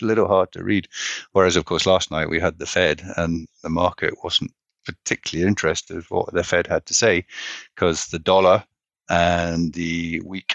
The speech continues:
oil price is already sniffing, uh, a turn in the cycle in the States. And that gives us a lot of sort of corroborative evidence that we're, we're making sense here. The dollar had the, uh, one of the weakest Novembers, I think, for a decade,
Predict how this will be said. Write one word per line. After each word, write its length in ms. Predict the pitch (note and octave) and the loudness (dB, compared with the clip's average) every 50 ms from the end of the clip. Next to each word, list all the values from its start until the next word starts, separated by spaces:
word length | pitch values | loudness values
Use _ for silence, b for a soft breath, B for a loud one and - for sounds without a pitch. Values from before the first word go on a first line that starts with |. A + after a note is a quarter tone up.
| - _ | -4 _
oil 220 | - G#2 A#2+ B2+ G#2 | 2 4 4 4 2
price 440 | - - - E2 F2 F#2 - - F2+ | 0 0 0 2 2 2 0 -2 -4
is 120 | F2 F2+ | -4 -4
already 540 | F#2+ F#2 F#2 F2 E2+ F2+ F#2 G2+ - E2+ E2+ | -4 -2 -2 -2 0 2 2 2 2 0 0
sniffing, 580 | - - - G2 G#2 G2+ - - D#2+ F2 F2 _ _ _ - | 0 0 2 0 -2 -2 -2 -4 -4 -4 -4 _ _ _ -2
uh, 280 | - E2+ F2+ F2+ F2 F2 | 0 2 4 4 4 2
a 100 | F2 F2+ | 2 0
turn 360 | - - - G2 F#2 F#2 F2+ F2+ | -2 -2 0 0 2 2 0 0
in 300 | F2+ F2 F2 F2 - _ | -2 -2 -4 -6 -8 _
the 100 | - - | -10 -6
cycle 520 | - - - F2 F2+ F#2 - - F#2+ F2+ - - | -4 -2 0 -2 -2 -2 -6 -10 -14 -12 -12 -8
in 160 | - F#2 F2+ | -6 -6 -4
the 80 | F2+ F2+ | -4 -4
States. 420 | - - G2+ G#2+ A2 A2+ - - | -2 0 0 0 0 -2 -8 -10
And 100 | - F2 | -6 -4
that 140 | F2+ F2+ F#2 | -6 -4 -4
gives 240 | - F2+ F2 - - | -6 -6 -6 -6 -6
us 140 | - - - | -6 -4 0
a 40 | |
lot 160 | F2+ F#2 F#2 F2+ | 0 2 2 0
of 120 | F2 - | -2 -4
sort 260 | - - - - F2+ | -6 -8 -6 -6 -6
of 80 | F2 - | -6 -4
corroborative 500 | - F#2+ F#2 F2+ E2+ E2+ - - F2 E2+ | -2 -2 0 0 -2 -4 -6 -4 0 0
evidence 500 | F#2+ G2+ G2 E2+ E2 E2 - - - - B B B B B B B B B _ - | 0 0 0 -2 -4 -6 -4 -6 -8 -8 B B B B B B B B B _ 0
that 260 | F#2 F#2 F2+ - - | 2 2 2 2 0
we're, 160 | F#2+ F#2 F#2 - - | -2 -2 -2 -2 -4
we're 180 | - F#2+ F#2 | -4 -2 0
making 280 | F#2 G2 G2 - - E2+ | 2 2 0 0 -2 -2
sense 300 | - G2 G2+ F#2+ - - | 0 2 0 0 -2 -6
here. 220 | - E2+ F2+ - _ _ B B B B B B B B | -4 -4 -4 -4 _ _ B B B B B B B B
The 80 | - F#2 | -4 0
dollar 300 | E2 A2+ A2+ G2+ F2 F2+ | 2 4 6 6 6 6
had 240 | F#2+ F2+ F2 E2+ F#2 | 4 4 2 0 2
the, 260 | F#2 F2 F2 E2+ - - | 2 4 2 2 -2 -4
uh, 300 | - E2+ E2+ F2 - - - | -4 -2 -2 -2 -2 -4 -6
one 220 | - F#2 F#2 F#2 | -4 -2 0 0
of 80 | F2+ F2 | 2 0
the 80 | F2 | 0
weakest 400 | F2 G2 G2+ - - F#2 - - | 0 0 -2 -2 -4 -6 -6 -6
Novembers, 580 | F#2+ E2+ F2+ F#2+ G2 F#2+ E2+ F2 E2+ E2+ - - - - | -4 0 0 2 2 2 0 -2 -2 -4 -6 -8 -8 -6
I 60 | F#2 | -4
think, 200 | F#2 E2+ - - | -4 -4 -6 -8
for 140 | _ - F2 | _ -2 -2
a 80 | E2+ | -2
decade, 600 | F2 - F#2 A2 A2 - - - D2+ E2+ F2 - | 0 2 2 2 0 -2 -8 -6 -6 -6 -6 -8